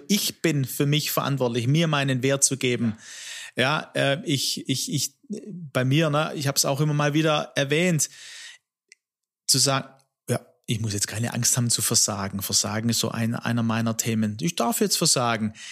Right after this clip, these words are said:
Ja, da verändert sich was innerlich bei mir und dann gehe ich ganz anders in, in den nächsten, ins nächste Projekt oder in, ins nächste Gespräch. Ähm,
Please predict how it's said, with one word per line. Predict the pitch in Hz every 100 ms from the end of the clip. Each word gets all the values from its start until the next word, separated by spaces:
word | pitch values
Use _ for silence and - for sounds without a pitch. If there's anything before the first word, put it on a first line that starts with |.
| -
Ja, | -
da | 196
verändert | 196 220 254 226
sich | - 214
was | 202
innerlich | - 208 202 190 -
bei | 190 185
mir | 170 170
und | 170
dann | 170
gehe | 175 185
ich | 180
ganz | 196 190
anders | 196 185 180
in, | - 175 165
in | 165
den | 165 165
nächsten, | 170 - 180
ins | 165 -
nächste | 165 - 175
Projekt | - 165 160 170 -
oder | 160
in, | 156 156 - -
ins | 156 160
nächste | 160 151 -
Gespräch. | 151 143 - 135 151 - - - - - -
Ähm, | 151